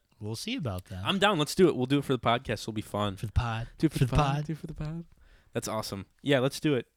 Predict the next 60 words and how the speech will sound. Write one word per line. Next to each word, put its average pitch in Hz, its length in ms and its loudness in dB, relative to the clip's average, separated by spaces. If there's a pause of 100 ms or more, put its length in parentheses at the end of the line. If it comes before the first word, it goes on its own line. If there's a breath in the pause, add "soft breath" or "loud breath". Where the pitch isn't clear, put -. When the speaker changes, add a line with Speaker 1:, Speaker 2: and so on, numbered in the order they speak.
Speaker 2:
Uh, 110 180 -2
we'll 113 120 -2
figure 120 320 0
out 110 120 0
the 110 160 -8
logistics. 110 1040 -6 (380 soft breath)
Speaker 1:
All 117 140 -6
we 127 80 -4
gotta 135 80 2
Speaker 2:
Let's 139 80 0
Speaker 1:
do 156 100 4
is 139 120 6
Speaker 2:
see. - 60 0
Speaker 1:
spit 131 140 4
in 127 60 -2
a 131 60 -2
cup. - 420 -4
Speaker 2:
Is 131 100 -14
that 180 120 -2
Speaker 1:
You're 131 100 0
Speaker 2:
it? - 20 0
Speaker 1:
used 147 180 -4
to 113 80 -2
that. 123 280 0 (180)
Speaker 2:
Oh, 110 160 -2
yeah. 90 240 -4
Speaker 1:
But 127 80 8
it's 156 140 4
a 214 40 2
lot. 110 380 -2 (280)
I've 139 160 0
seen, 147 260 0
like, 123 120 0
Speaker 2:
<laughs> - 20 0
Spit 120 180 0
Speaker 1:
YouTube 160 160 2
Speaker 2:
a 156 40 -4
Speaker 1:
videos. 170 200 4
Speaker 2:
lot. 120 100 2
Speaker 1:
It's 151 120 -2
like 135 100 2
a 104 60 -4
tube, 135 520 -2
like, 107 240 -4
yay 123 160 2
big, 127 360 -2
yay 113 180 -2
tall, 120 460 0
and 127 80 0
Speaker 2:
You 127 60 0
Speaker 1:
you 139 80 0
Speaker 2:
just 135 40 0
keep 131 80 0
Speaker 1:
literally 156 240 4
have 139 140 2
Speaker 2:
spitting 123 220 4
Speaker 1:
to, 120 40 6
Speaker 2:
into 113 120 6
Speaker 1:
like, - 80 -4
Speaker 2:
it? - 20 -20